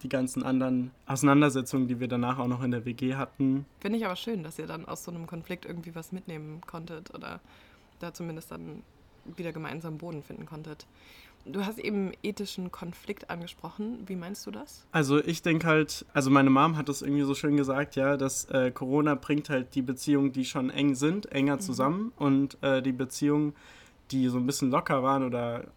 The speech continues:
Speaker 1: auf der, auf der Kippe standen oder so, die bringt er irgendwie auseinander. Mit
Speaker 2: Mhm.
Speaker 1: Freunden, die man irgendwie,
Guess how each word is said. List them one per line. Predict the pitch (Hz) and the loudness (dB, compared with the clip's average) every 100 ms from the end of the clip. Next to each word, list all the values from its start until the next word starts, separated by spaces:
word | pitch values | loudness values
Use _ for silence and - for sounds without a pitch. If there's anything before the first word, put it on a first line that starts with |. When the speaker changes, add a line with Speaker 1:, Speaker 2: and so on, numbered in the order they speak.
| - | -18
Speaker 1:
auf | - 147 | -16 -10
der, | 139 127 - | -4 -2 -4
auf | - | -6
der | 131 | -6
Kippe | - 185 160 | -4 -4 -6
standen | - 143 151 151 | -2 0 2 0
oder | 135 127 | 0 0
so, | 135 | 0
die | 131 131 131 127 - - - | 2 2 0 -4 -16 -20 -2
bringt | 139 131 | 0 0
er | - | 0
irgendwie | 127 127 | 0 0
auseinander. | 127 131 127 117 113 113 | 0 2 2 0 -2 -4
Mit | 135 127 | -2 0
Speaker 2:
Mhm. | |
Speaker 1:
Freunden, | 101 147 165 165 131 | 4 4 6 2 2
die | 139 | 4
man | 135 135 135 - | 6 6 4 4
irgendwie, | 135 131 123 131 131 | 2 2 4 2 2